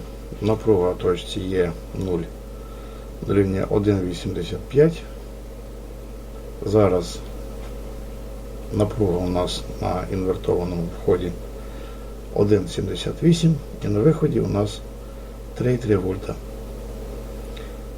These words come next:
Давайте подивимося, що буде відбуватися з вихідною напругою при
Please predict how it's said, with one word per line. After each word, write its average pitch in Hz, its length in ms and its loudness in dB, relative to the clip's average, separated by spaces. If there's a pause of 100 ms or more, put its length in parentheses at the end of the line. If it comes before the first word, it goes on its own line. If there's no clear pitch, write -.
(520)
Давайте 131 380 8
подивимося, 139 760 8 (200)
що 127 180 4
буде 107 200 6
відбуватися 98 600 4
з - 80 -2
вихідною 110 420 2
напругою 160 520 6 (560)
при 156 280 8